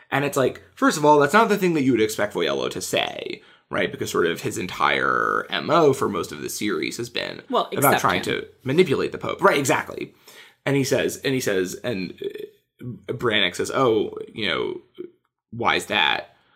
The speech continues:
Speaker 1: Uh, and Voyello says, "That's why, or that's why I'm the longest standing Secretary of State in the history of the church." And he gets to hit that line again in this very beautiful and sort of triumphant way. Uh, and he asks for permission.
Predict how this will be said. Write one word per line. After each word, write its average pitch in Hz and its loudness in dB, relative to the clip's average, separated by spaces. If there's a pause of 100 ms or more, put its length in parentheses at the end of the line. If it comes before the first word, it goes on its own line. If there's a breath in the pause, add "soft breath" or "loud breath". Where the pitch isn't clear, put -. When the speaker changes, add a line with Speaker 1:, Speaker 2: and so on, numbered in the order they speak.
(340 soft breath)
Speaker 1:
Uh, 58 -4
and 131 -4
Voyello 95 2
says, - -6 (120)
"That's - -6
why, 131 4
or 151 10
that's 139 2
why 113 4 (120)
I'm 131 -2
the 131 2
longest 117 0
standing 95 -2
Secretary 98 -4
of 85 -4
State 85 2
in 69 -8
the 78 -6
history 117 -6
of 52 -10
the - -6
church." - -4 (260 loud breath)
And 139 -2
he 143 2
gets 135 2
to 143 2
hit 143 2
that 113 0
line 87 2
again 76 2
in 80 -6
this - -4
very 107 0
beautiful 78 -8
and 67 -6
sort 64 -4
of - -6
triumphant - -6
way. - -8 (420 soft breath)
Uh, 69 -4
and 131 -4
he 139 -2
asks - -6
for - -6
permission. 180 2